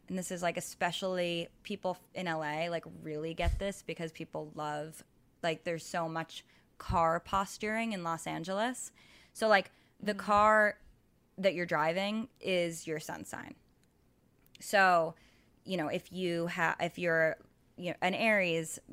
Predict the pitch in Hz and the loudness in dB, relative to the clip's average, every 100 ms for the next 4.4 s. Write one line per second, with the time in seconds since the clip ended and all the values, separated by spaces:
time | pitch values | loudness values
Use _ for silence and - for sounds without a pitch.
0 | - 180 165 160 165 165 160 156 156 160 | -6 -4 -4 -4 -2 0 2 4 2 0
1 | 156 156 160 165 170 156 156 156 151 156 | 0 -2 -6 -8 -6 -4 -2 -4 -2 -2
2 | 151 - _ - 160 180 175 - 156 151 | -4 -6 _ -20 -6 -6 -6 -6 -4 -4
3 | 147 151 151 - 165 156 156 156 156 - | -4 -6 -6 -8 -6 -4 -4 -4 -6 -6
4 | 160 156 156 | -6 -4 -6